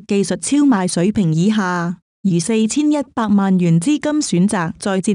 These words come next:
至周四的五個交易日流入港交所認購證。投資者或可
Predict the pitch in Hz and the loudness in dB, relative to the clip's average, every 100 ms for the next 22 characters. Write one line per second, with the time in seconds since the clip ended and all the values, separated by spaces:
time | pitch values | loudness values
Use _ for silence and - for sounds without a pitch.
0 | - 202 196 254 269 - 220 208 220 190 | -2 0 0 0 -2 -2 -2 0 0 2
1 | 226 220 208 269 269 214 - 190 170 170 | 2 0 -2 -2 0 -2 -2 -4 -2 -2
2 | 165 170 - 196 220 254 262 254 190 220 | -2 -4 -4 0 2 0 -2 -2 -2 -2
3 | 240 190 208 196 - 196 190 190 196 _ | 0 0 0 -2 -2 -2 0 -2 -4 _
4 | _ 208 180 247 269 208 196 220 185 - | _ -4 -2 0 0 0 0 0 -2 -4